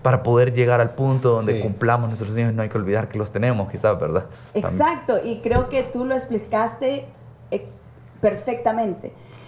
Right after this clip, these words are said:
Speaker 3: porque ahora tenemos ena-, esa noción de que, ah, hay que soñar, y, ok, chévere, voy a soñar, pero tal vez, pero tienes que trabajar,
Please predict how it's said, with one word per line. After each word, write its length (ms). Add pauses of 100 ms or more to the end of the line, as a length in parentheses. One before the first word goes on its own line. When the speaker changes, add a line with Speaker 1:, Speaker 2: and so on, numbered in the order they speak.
(160)
Speaker 3:
porque 760 (120)
ahora 440
tenemos 340
ena-, 240
esa 240
noción 540 (360)
de 200
que, 240
ah, 300
hay 120
que 140
soñar, 580
y, 160
ok, 300 (220)
chévere, 360
voy 140
a 100
soñar, 420 (520)
pero 220
tal 240
vez, 300 (640)
pero 220
tienes 300
que 80
trabajar, 640